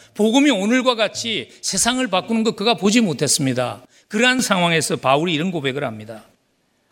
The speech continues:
디모데후서 일 장 십이 절에서 "이로 말미암아 내가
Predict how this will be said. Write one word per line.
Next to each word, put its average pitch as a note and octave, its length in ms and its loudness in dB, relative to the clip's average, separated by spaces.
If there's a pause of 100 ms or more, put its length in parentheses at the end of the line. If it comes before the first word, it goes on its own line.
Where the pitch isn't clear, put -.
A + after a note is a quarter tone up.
(120)
디모데후서 F#3+ 840 0 (280)
일 G#3+ 160 -2
장 F3 420 0 (640)
십이 A#3+ 360 2
절에서 D#3 640 -2 (1000)
"이로 C4+ 200 6
말미암아 G3 680 4
내가 C#3+ 640 0